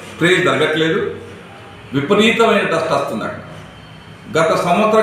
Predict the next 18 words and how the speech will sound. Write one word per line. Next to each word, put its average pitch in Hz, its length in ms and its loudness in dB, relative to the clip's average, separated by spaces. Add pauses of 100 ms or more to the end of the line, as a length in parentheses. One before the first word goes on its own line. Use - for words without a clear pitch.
కాలం 196 260 4
నుంచి 196 160 -2 (120)
అక్కడ 170 160 -2 (340)
కార్మికులు 180 500 2 (100)
నరకయాతన 196 560 2
అనుభవిస్తా 143 440 -4
ఉన్నారు. 98 180 -8 (1000)
చాలామంది 196 580 2 (100)
జబ్బులకు 175 380 0
గురవుతున్నారు. 180 540 2 (800)
మేము 160 240 0
చాలా 190 200 4 (100)
సందర్భాల్లో 190 600 0
అక్కడ 170 200 0
హెచ్ఓడి 180 420 2 (120)
శ్రీనివాస్ 165 360 -2
గారికి 165 340 0
చెప్పినాం, 127 300 -6